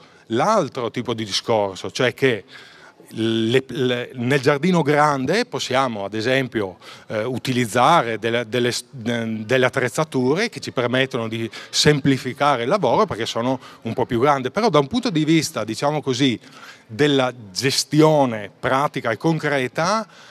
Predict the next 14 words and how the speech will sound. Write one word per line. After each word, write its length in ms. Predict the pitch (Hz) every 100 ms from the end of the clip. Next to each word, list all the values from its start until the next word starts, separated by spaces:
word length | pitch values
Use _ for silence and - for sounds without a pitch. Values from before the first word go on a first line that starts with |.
| -
l'utilizzo 560 | 117 131 135 127 139 135
dei 160 | 123
prodotti 800 | 123 156 147 113 107 - 156 196 - - - _ -
non 240 | 110 113
cambia 680 | 104 151 156 123 110 104 92 _
molto 600 | - 117 120 113 104 107 -
per 160 | 131
avere 260 | 127 120 131
lo 80 | 123
stesso 720 | - - 120 117 113 110 110 -
tipo 240 | 127 147
di 140 | 117
risultato. 640 | 117 113 110 113 104 92 98 - -
Dopodiché, 920 | - 123 127 123 113 147 165 110 -